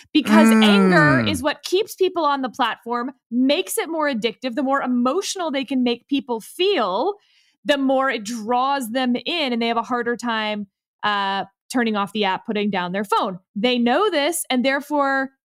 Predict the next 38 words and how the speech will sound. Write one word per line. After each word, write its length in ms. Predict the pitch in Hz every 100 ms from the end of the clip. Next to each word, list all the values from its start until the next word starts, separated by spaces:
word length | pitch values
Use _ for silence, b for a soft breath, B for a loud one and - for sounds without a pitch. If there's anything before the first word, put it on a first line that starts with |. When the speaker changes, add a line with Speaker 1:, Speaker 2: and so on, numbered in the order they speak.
| -
Speaker 1:
that 340 | 185 262 277 277 _ _
is 420 | 269 262 262 220
why 460 | 208 254 247 240 233
you're 420 | 196 247 233 226 202
very, 320 | 185 233 226 226
very 280 | 202 190
wrong. 340 | 196 294 120 208 _ _ _ _ _ _ _ _ _ -
Speaker 2:
Okay, 300 | 151 139 113
so, 420 | 98 147 127 113 _ _ _ _ _ _ _ -
<laughs> 120 | -
all 100 | 113 -
right. 300 | 107 92 101
Well, 100 | 107
this 200 | 120 110
is 80 |
not 180 | 120 120
gonna 140 | 127 131
be 160 | 143
a 60 | 135
debate 340 | 123 123 120
between 240 | 117 - 117
me 120 | 123
and 100 | 131
Sarah. 420 | 127 107 101 117 _ _ _
We'll 260 | 139 165 247
continue 520 | - 190 - 208 190
this, 200 | 131 120
Sarah. 400 | - 123 113 113
Oh, 120 | 143 151
yes, 280 | 143 151
we 120 | 151 123
will. 400 | 131 110 95 b b - - 135
Um, 480 | 151 143 131 117 - _
but 400 | 139 123 147 135 - _ _ _ _ _ _ _ _
one 240 | 160 202
of 100 | 415
my 140 | 349 180
pr-, 140 | 147